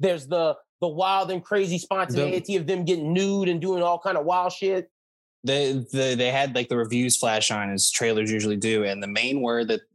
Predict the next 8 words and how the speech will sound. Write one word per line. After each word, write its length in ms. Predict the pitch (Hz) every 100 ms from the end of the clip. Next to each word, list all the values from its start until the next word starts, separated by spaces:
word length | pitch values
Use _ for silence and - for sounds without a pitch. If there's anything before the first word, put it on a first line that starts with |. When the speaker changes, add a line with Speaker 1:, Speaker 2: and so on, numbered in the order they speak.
| - 131
Speaker 2:
kept 300 | 135 131 -
popping 320 | 127 117 113
up 140 | 113
in 40 | 117
the 100 | 107
reviews 360 | 98 107 110
was 160 | 101 - 104
honest. 640 | 107 98 87 - -